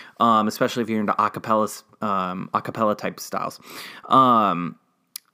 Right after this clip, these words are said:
and then Evergreen by Switchfoot is a really nice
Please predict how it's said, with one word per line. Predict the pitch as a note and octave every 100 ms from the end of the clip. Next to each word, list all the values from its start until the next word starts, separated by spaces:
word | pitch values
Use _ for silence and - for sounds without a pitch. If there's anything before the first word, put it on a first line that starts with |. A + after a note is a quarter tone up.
| _ _ _ _ _ _
and | C3+ C3+ C3+
then | C3+ C3 B2+ B2+ C3 - - - - -
Evergreen | F3 A3+ G3 B2+ B2 G#2+ G#2+ - -
by | A#2 A2+
Switchfoot | - F3 G3 - B2+ A2+
is | B2+ A#2
a | C3+
really | C#3+ E3+ F#3 F3+
nice | D3 C3+ C3 C3+ C3+ -